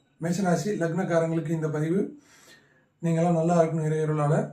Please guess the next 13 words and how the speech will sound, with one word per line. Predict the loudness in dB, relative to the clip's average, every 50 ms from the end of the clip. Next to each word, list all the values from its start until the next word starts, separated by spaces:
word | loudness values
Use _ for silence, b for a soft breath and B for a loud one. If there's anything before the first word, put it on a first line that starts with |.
| -12
சரி, | -20 -8 -6 -4 -2 0 -2 -2 -4 -8 -16 -20 _
இந்த | -6 0 4 4 4 4
மாதம் | 4 2 2 2 2 0 -2 -4 -6
உங்க | -6 -4 -2 -2 -2
கிரக | 0 2 2
நிலைகள் | 2 2 2 2 2 2 0
எப்படி | 2 2 0 0
இருக்குன்றதை | 0 -2 0 0 2 2 2
முதல்ல | 2 0 0 0 -2 -2
பார்த்துருவோம். | -2 -4 -4 -4 -4 -2 0 0 -2 -2 -6 B B B B B B B B
அதுக்கப்புறம் | -2 -2 -2 0 2 2 2 2
பலன்களை | 2 0 0 2 0 0 0 0
பார்க்கலாம். | 0 -2 -2 0 -2 0 0 -2 -4 -8